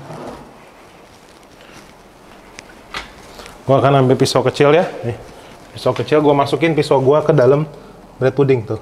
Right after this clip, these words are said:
ya. Gue keluarin. Nah, ini masih agak basah ya, masih agak basah ya.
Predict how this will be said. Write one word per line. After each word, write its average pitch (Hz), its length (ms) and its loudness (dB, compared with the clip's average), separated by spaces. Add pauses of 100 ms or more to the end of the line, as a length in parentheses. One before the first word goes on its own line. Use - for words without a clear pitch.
ya. 123 120 -4 (960)
Gue 120 360 0
keluarin. 131 320 2 (960)
Nah, 120 160 0
ini 147 80 2
masih 170 320 2
agak 135 240 0
basah 135 320 -2
ya, 185 160 0 (160)
masih 131 240 -4
agak 120 160 -2
basah 117 320 -6 (640)
ya. 147 160 -4